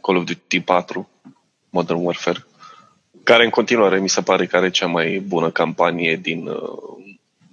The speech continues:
din serie, dacă ne referim la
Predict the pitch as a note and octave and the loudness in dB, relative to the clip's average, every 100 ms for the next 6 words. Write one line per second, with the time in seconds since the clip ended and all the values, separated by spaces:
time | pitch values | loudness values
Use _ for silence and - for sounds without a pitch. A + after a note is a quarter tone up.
0 | _ _ _ _ _ _ _ G2+ G2 F2+ | _ _ _ _ _ _ _ -4 0 0
1 | - F2 F2 F2 E2+ - _ _ _ _ | 2 0 0 0 0 -2 _ _ _ _
2 | _ _ _ _ _ _ _ _ _ _ | _ _ _ _ _ _ _ _ _ _
3 | F#2 E2 F2 D#2+ F2 - F2 D#2+ D#2+ D#2+ | -2 0 0 0 0 -2 -2 0 2 0
4 | - | -2